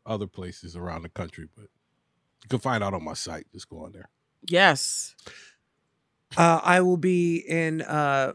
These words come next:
Speaker 3: my bedroom eating on my stomach like a seal and
Speaker 2: Yes.
Speaker 3: playing, uh, Amazon's New World, uh, despite its bugginess and broken
Speaker 2: Mm-hmm.
Speaker 3: economy. Uh,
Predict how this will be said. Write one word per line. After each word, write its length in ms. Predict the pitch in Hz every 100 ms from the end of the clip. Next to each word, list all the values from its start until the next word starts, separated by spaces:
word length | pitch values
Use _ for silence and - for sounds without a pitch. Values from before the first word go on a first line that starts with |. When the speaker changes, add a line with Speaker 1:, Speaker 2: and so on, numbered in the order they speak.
| -
Speaker 3:
my 260 | 160 151
bedroom 720 | 139 165 160 165 170 165 165 -
eating 400 | 156 170 175 170
on 160 | 156 151
my 140 | 143
stomach 500 | 139 - 151 147 139
like 180 | 151 135
a 60 | 127
seal 640 | - 190 196 143 117 117 -
and 160 | 147
Speaker 2:
Yes. 100 | 147
Speaker 3:
playing, 420 | - 160 143 143 -
uh, 220 | 139 135 135
Amazon's 580 | 143 151 131 143 131
New 160 | 139 147
World, 440 | 135 127 110 107 -
uh, 380 | - 123 117 117 -
despite 500 | 131 139 - 139 127 - -
its 140 | 110 -
bugginess 600 | 135 123 127 131 127 -
and 140 | 117
broken 280 | 123 123 117
Speaker 2:
Mm-hmm. 120 | -
Speaker 3:
economy. 380 | 151 135 147 - _ _ - - - - - _
Uh, 560 | - 151 143 135 127 127